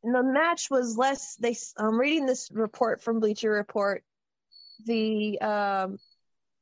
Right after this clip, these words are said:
he won in less than a minute, but at least,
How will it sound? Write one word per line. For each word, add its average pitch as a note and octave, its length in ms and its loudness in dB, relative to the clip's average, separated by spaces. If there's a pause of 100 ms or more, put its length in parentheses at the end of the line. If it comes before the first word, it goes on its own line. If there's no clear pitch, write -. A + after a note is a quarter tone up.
(240)
he A3+ 240 -2
won C4 320 0
in A#3+ 160 0
less A#3 260 -2
than A3 220 -4
a - 20 -2
minute, G#3+ 460 -2
but A3 320 -2
at G#3+ 160 0
least, A3+ 340 -2